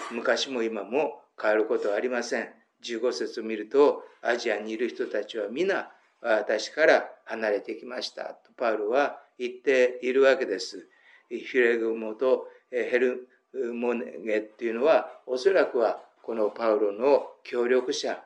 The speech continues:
本当に一生懸命よ-、やってくれた。しかしそういう人たちも離れていった。ところが十六節には、オネシポロの、お、家族、えー、なんとオネシポロが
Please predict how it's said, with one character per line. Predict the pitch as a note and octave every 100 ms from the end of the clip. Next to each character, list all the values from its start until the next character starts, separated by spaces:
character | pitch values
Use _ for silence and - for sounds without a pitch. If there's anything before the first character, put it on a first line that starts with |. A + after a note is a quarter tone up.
| _ _
本 | A#2+ A#2+
当 | B2+
に |
一 | A#2+ B2
生 |
懸 | A#2+ D3+
命 | C3+
よ-、 | A#2+ C#3 - _
や | B2 B2
っ |
て | -
く | D3+
れ | E3 D3+
た。 | D#3 - - _ -
し | -
か | D3+ C3
し |
そ | - D#3
う |
い | E3
う | D#3
人 | - E3+
た | D3+
ち | D3+ E3
も | F#3+ - - _
離 | A#2 A#2+ A2+
れ | A2
て | A#2+
い | A#2 -
っ |
た。 | - - _ _ _
と | - A#2
こ | E3
ろ | F3+
が | C#3
十 | G#2+ C3+
六 | B2+ A#2+ -
節 | B2+ A2+ -
に | A#2+
は、 | D3 D3+ - - - -
オ | A#2+
ネ | A#2+
シ | A#2
ポ | - G#2+
ロ | G#2
の、 | G#2 D3+ D3 - - -
お、 | G#2+ G#2+ G2+
家 | - C3+
族、 | C3 - - - _ - -
え | B2 A2 G2+ G2+ G2
ー、 |
な | A#2+
ん | G#2+
と | - C3 B2+ B2
オ |
ネ | A#2+ A#2
シ | -
ポ | - A#2+
ロ | A2+
が | D3 F3